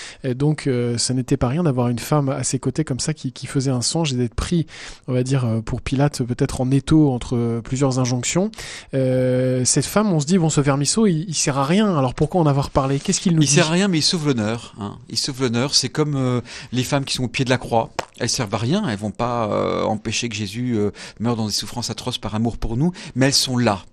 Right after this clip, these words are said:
Speaker 1: hein. C'est la dignité aussi de, des, des, des femmes, souvent les femmes, qui restent,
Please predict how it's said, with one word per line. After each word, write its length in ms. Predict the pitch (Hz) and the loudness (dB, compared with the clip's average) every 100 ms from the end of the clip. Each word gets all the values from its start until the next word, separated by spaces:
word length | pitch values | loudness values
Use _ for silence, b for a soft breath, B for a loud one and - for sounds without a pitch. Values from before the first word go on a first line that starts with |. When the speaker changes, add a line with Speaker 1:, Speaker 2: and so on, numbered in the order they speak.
| - | -10
Speaker 1:
hein. 160 | 107 101 B B | -8 -8 B B
C'est 160 | - 139 | 0 0
la 100 | 123 | 2
dignité 560 | 180 214 185 - 180 | 4 4 4 0 0
aussi 380 | 165 120 - 175 | 0 -2 -4 -4
de, 180 | 143 120 | -2 -2
des, 160 | 113 117 113 | -2 -6 -6
des, 200 | 113 101 | -4 -4
des 120 | 98 | -6
femmes, 380 | - 139 208 147 | -4 -2 0 -2
souvent 300 | - 117 147 | -4 -2 -2
les 100 | 117 | -2
femmes, 240 | - 123 B B - | -2 -4 B B -12
qui 140 | - | -6
restent, 360 | 127 143 - | -4 -4 -4